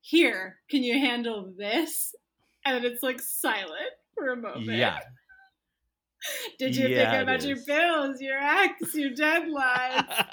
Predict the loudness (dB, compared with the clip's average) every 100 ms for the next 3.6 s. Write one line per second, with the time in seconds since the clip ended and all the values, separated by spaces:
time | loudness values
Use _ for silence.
0 | 0 0 2 2 2 2 -2 -4 -6 -4
1 | -4 -4 -8 -4 0 2 2 2 -2 -6
2 | -12 -16 -14 -14 -18 _ _ _ -2 2
3 | 2 0 -4 -4 -4 -4